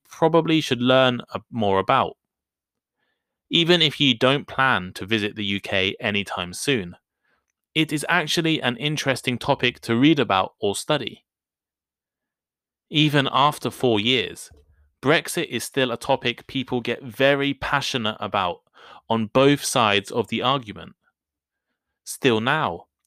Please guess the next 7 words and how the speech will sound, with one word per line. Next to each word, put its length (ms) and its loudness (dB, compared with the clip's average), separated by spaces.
I 100 2
have 200 -4
friends, 600 -2
Facebook 380 0
friends, 460 -12
with 260 0
E 120 -2